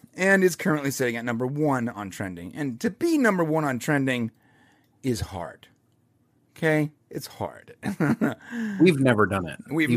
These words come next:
Speaker 1: never
Speaker 2: though
Speaker 1: done it. And
Speaker 2: maybe,
Speaker 1: we
Speaker 2: maybe we should have had a couple.
Speaker 1: And we've been trying for several years. <laughs>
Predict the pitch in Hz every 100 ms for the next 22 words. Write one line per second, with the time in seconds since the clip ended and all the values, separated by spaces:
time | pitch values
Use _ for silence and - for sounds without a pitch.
0 | 117 104 92 - 101 101 _ - 127 127
1 | 143 - 104 110 107 101 - 104 95 95
2 | 90 92 - 82 - 143 151 151 151 156
3 | - 175 156 131 117 123 - - 160 123
4 | 113 95 87 95 - - _ - -